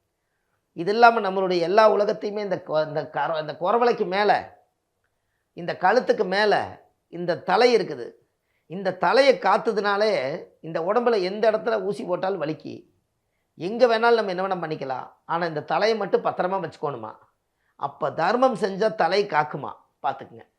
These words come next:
அதை தர்மம் தலை காக்குன்னு சொன்னாங்க. இந்த தலைக்குள்ள தான் இத்தனை விஷயம் அடங்கியிருக்கு. நம்ம ஒரு கோடி புக்கை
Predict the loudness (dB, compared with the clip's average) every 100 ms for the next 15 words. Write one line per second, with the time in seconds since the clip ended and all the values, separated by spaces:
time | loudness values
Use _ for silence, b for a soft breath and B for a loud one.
0 | _ _ _ -12 -6 -2 2 2 2 -2
1 | -2 -2 -2 -2 -4 -4 -6 -8 -8 -12
2 | -8 -8 -4 0 2 0 0 -2 0 -2
3 | -4 -8 -8 -6 -8 -4 -4 -4 -10 -12
4 | -16 -20 _ _ _ _ _ _ _ -8
5 | -4 -2 2 6 8 8 6 0 -2